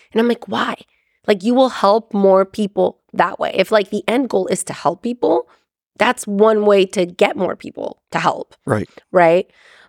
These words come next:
Speaker 1: But yeah, I find that whole thing fascinating.
Speaker 2: It is. It's, it's the,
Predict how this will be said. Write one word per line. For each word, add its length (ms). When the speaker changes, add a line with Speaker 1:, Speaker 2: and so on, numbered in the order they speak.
Speaker 1:
But 240
yeah, 160
I 80
find 220
that 100
whole 100
thing 300
fascinating. 800
Speaker 2:
It 140
is. 200
It's, 200
it's 240
the, 440